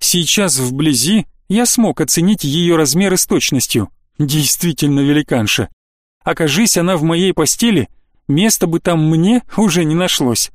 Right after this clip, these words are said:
В имении есть и другие, моложе и симпатичнее, но Ребекка, несомненно, решила обслужить гостей сама. Конечно же, из любопытства.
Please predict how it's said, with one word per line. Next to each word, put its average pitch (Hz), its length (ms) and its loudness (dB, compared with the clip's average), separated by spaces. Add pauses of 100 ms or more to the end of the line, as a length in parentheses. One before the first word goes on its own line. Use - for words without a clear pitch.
(460)
В 143 160 0
имении 233 380 4
есть 196 300 -2
и 190 40 -2
другие, 180 500 0 (260)
моложе 185 500 2
и - 20 0
симпатичнее, 170 920 0 (320)
но 165 160 0
Ребекка, 151 480 0
несомненно, 170 600 2
решила 170 400 0
обслужить 160 480 -2
гостей 160 340 0
сама. 180 440 0 (720)
Конечно 214 440 2
же, 202 160 2
из 180 140 2
любопытства. 185 760 0